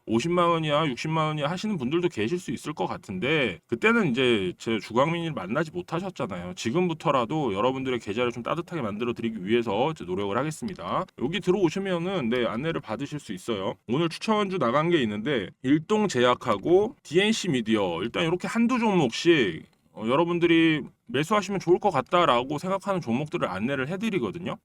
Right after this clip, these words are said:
한번 보시면 일동제약 같은 경우에도 굉장히 고점에 있어요. 그럼에도 불구하고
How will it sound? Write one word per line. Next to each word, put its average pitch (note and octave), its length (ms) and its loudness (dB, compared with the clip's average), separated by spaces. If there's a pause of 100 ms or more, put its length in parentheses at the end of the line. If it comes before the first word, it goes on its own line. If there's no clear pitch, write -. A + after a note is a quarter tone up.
한번 E3+ 160 -2
보시면 C3+ 500 0
일동제약 G#3 580 2
같은 F#3 240 0
경우에도 D#3+ 680 2 (160)
굉장히 F3+ 300 0
고점에 F3+ 460 0
있어요. F#2+ 500 -4 (200)
그럼에도 G#3 400 2
불구하고 D#3+ 720 2